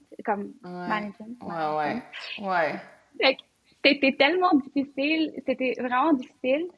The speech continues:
Speaker 1: Puis, euh, là, euh, quand j'ai quitté, dans le fond, j'ai quitté parce que j'étais plus capable.
Speaker 2: Ouais, t'étais
Speaker 1: Et
Speaker 2: plus
Speaker 1: j'ai trouvé,
Speaker 2: capable, ouais.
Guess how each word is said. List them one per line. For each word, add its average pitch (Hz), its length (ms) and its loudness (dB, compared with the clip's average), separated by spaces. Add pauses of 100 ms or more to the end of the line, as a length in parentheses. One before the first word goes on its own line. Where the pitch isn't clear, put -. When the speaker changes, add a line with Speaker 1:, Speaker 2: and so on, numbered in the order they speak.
(720)
Speaker 1:
Puis, 285 340 6
euh, 226 420 6 (340)
là, 247 640 0
euh, 202 240 -8 (1160)
quand 247 140 -6
j'ai 226 160 -8
quitté, 254 320 -6
dans 220 100 -4
le 208 60 -10
fond, 247 340 -10 (220)
j'ai 226 140 -6
quitté 247 420 -6 (160)
parce 214 180 -8
que 202 560 -6
j'étais - 240 -4
plus - 140 -16
capable. 214 480 -2
Speaker 2:
Ouais, - 180 -4
t'étais - 140 -14
Speaker 1:
Et - 60 -12
Speaker 2:
plus 247 100 4
Speaker 1:
j'ai 247 80 6
trouvé, 240 340 2
Speaker 2:
capable, 175 240 -12
ouais. 214 40 -2